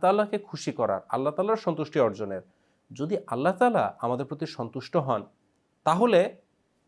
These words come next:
দুনিয়ার কর্মকর্তা, রাজা, বাদশাহ, যত বড় ব্যক্তিই হন না কেন, আল্লাহ তাআলা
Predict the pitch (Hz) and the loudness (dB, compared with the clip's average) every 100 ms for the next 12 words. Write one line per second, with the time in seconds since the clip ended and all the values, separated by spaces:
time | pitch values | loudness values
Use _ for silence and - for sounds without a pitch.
0 | - 101 113 117 147 170 196 196 _ _ | -20 -12 -6 -2 0 2 2 -2 _ _
1 | _ _ _ _ - 131 139 135 139 - | _ _ _ _ 0 2 4 2 2 2
2 | 143 113 117 120 135 131 - 147 117 139 | 2 4 4 4 4 2 0 -2 0 2
3 | 135 180 135 139 135 135 - 220 190 185 | 2 4 4 4 4 0 0 0 2 2
4 | 160 135 101 92 _ _ _ _ _ _ | 2 2 -2 -6 _ _ _ _ _ _
5 | 135 160 180 214 226 - | -2 0 4 4 4 2